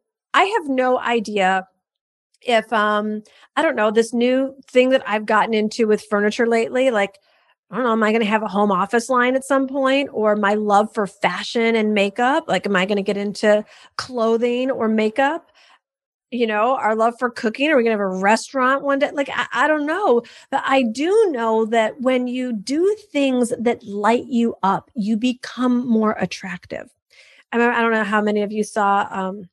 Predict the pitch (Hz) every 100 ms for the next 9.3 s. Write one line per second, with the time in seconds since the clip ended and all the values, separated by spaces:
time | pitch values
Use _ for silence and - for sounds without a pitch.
0 | _ _ _ _ 214 208 208 220 208 202
1 | 233 - 208 196 190 - - 294 277 202
2 | - 214 202 202 202 - 208 202 196 -
3 | 180 - 240 247 403 453 226 - 269 247
4 | 220 214 226 220 220 240 - - - _
5 | _ _ _ _ 359 440 440 440 415 339
6 | - 330 330 294 349 415 330 - 277 294
7 | - 220 240 226 - - 294 - 254 262
8 | - 240 240 - 285 302 247 247 - -
9 | 311 359